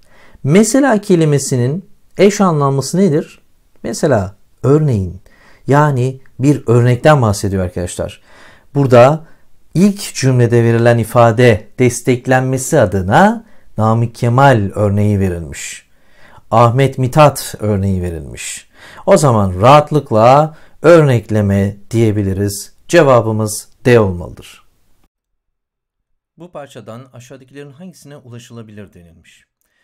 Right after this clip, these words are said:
Parçamıza baktığımızda ilk olarak iletişim meselesinden söz açılmış, bazı sorular sorulmuş. Ardından da şöyle denmiş.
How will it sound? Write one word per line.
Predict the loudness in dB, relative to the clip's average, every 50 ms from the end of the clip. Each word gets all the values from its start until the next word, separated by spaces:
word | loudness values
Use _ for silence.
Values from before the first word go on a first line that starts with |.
| _ _ _ _ _ _
Parçamıza | -20 -20 -20 _ -20 -20 -20 -20 -20
baktığımızda | -20 -20 -20 -20 _ -20 -20 -20 -20 -20 -20 -20 -20 -20 -20 -20 _ _
ilk | -20 -20 -20 _ -20
olarak | -20 -20 -18 -18 -20 -20 _ _
iletişim | -20 -20 -20 -20 -20 -20 -20
meselesinden | -20 -20 -20 -20 -20 -20 -20 -20 -20 -18 -18 -18 -18 -20 -20 _
söz | _ -20 -20 -20 -20
açılmış, | -20 _ _ -20 -20 -20 -20 -20 -20 -20 _ _ _ -18
bazı | -18 -18 -18 -20 -20
sorular | _ -20 -20 -20 -20 -20 -20
sorulmuş. | -20 _ -20 -20 -20 -20 -20 -20 -20 _ _ _ _ _
Ardından | -18 -18 -18 -20 -20 -20 -20 -20 -20
da |
şöyle | -20 _ -20 -20 -20 -20
denmiş. | -20 -20 -20 -20 _ _ _ _